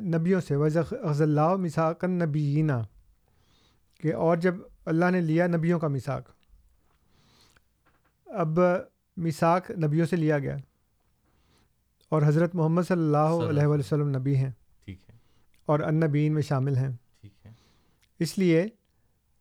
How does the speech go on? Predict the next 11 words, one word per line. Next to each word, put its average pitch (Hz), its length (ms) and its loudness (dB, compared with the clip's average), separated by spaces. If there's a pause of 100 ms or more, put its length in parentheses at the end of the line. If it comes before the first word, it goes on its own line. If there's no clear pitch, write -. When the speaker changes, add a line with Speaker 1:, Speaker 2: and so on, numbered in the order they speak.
(400)
Speaker 1:
آپ 160 340 0
یہ 180 140 2
نہیں 196 140 0
کہہ 180 140 2
سکتے 160 340 -4
کہ 190 140 -10
آپ 160 240 0
سے 180 120 -2
عہد 160 160 2
نہیں 151 180 0
لیا، 123 240 -4